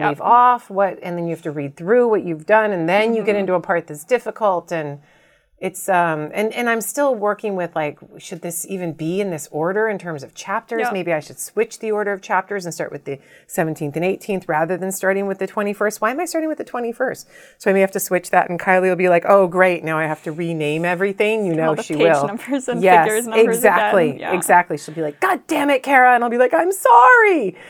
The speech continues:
Speaker 2: But, you know,
Speaker 1: Yep.
Speaker 2: it'll, it'll be fine.
Speaker 1: Yes. Yeah.
Speaker 2: How
Speaker 1: I
Speaker 2: are
Speaker 1: feel
Speaker 2: you
Speaker 1: like
Speaker 2: doing?
Speaker 1: Good. I actually was able to do some dissertation
Speaker 2: Yay.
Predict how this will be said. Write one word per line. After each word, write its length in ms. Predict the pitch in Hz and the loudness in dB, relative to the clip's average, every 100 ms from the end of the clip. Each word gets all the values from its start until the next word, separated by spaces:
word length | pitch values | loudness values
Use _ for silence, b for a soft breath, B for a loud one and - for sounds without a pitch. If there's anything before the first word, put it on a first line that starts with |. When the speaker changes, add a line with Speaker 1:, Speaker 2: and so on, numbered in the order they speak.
| B B | B B
Speaker 2:
But, 320 | - 202 180 - _ - - | 2 4 4 -2 _ -20 -10
you 140 | 226 | -6
know, 240 | 165 117 110 _ - | -6 -8 -18 _ -6
Speaker 1:
Yep. 220 | - - - | -6 -6 -8
Speaker 2:
it'll, 320 | 185 175 175 180 | -6 -2 -4 -4
it'll 180 | 180 | -6
be 160 | 160 135 | -8 -12
fine. 240 | - - - b b b b b b - | -14 -18 -20 b b b b b b -16
Speaker 1:
Yes. 460 | - - - - _ b b - | -14 -10 -10 -12 _ b b -12
Yeah. 260 | 233 180 - - | -8 -6 -8 -4
Speaker 2:
How 120 | 254 | 0
Speaker 1:
I 20 | |
Speaker 2:
are 40 | |
Speaker 1:
feel 100 | 285 | 6
Speaker 2:
you 60 | 339 | 6
Speaker 1:
like 60 | 392 | 6
Speaker 2:
doing? 360 | 294 165 120 - - | 4 0 -6 -12 -2
Speaker 1:
Good. 220 | 480 453 | 0 2
I 140 | 285 | 2
actually 320 | 269 269 - | 2 0 -2
was 120 | 349 285 | -6 -4
able 200 | 269 285 | -4 -4
to 80 | |
do 120 | 254 247 | -8 -10
some 160 | 247 | -12
dissertation 720 | 240 - 226 233 233 220 214 | -14 -14 -12 -12 -12 -14 -8
Speaker 2:
Yay. 100 | 330 | -6